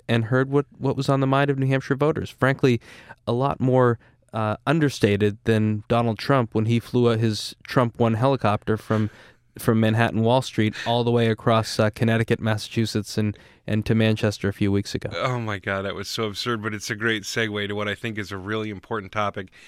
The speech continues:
Speaker 2: as we finish up this week's Polyoptics to talk about Sarah Palin. She apparently is getting on the bus, and she is out there. Is it a campaign?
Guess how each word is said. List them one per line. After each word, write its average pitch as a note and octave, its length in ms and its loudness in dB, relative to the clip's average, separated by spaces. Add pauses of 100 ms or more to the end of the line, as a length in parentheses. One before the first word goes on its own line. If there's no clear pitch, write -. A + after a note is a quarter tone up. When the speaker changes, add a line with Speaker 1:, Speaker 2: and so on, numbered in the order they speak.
(340)
Speaker 2:
as A2 160 -6
we G#2+ 120 -6
finish A2+ 420 -6
up G#2 220 -6
this A2 220 -10
week's A2+ 200 -8
Polyoptics A2 720 -4
to A2+ 80 -10
talk D#3+ 360 -4
about A#2 460 0 (760)
Sarah E3+ 500 -2
Palin. A3+ 640 0
She F#3+ 360 -4
apparently B2+ 840 -2 (340)
is A#2 200 -4
getting C#3 340 -2
on D#3+ 180 -2
the E3 80 -8
bus, - 640 -10
and A#2+ 140 -10
she C#3+ 480 -6
is C3 220 -12
out D3+ 260 -4
there. G#2 160 -2
Is G2+ 140 -8
it G2+ 80 -8
a G2+ 40 -12
campaign? A2+ 760 -8